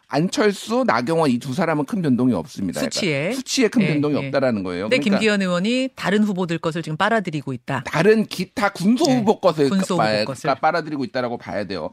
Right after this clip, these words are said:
Speaker 2: 음.
Speaker 1: 그래서 그럼 더 오를 수 있느냐. 그러니까
Speaker 2: 음.
Speaker 1: 얘 김기현 의원이 생각하듯이 과반으로 뭐 일 차 결선 투표 없이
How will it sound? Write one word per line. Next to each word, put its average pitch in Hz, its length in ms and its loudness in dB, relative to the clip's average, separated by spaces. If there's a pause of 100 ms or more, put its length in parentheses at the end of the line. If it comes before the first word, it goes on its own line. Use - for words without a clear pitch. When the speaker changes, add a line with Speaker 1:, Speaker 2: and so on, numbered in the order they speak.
Speaker 2:
음. 147 180 -8 (120)
Speaker 1:
그래서 196 120 0
그럼 190 180 0
더 139 140 0
오를 269 340 4
수 - 180 -2
있느냐. 107 880 2
그러니까 156 200 -2
Speaker 2:
음. 131 80 4
Speaker 1:
얘 127 120 2
김기현 196 560 2
의원이 143 320 4
생각하듯이 170 880 0 (280)
과반으로 156 640 2
뭐 104 240 -2
일 208 180 0
차 214 280 0
결선 175 360 0
투표 202 280 -2
없이 120 340 -2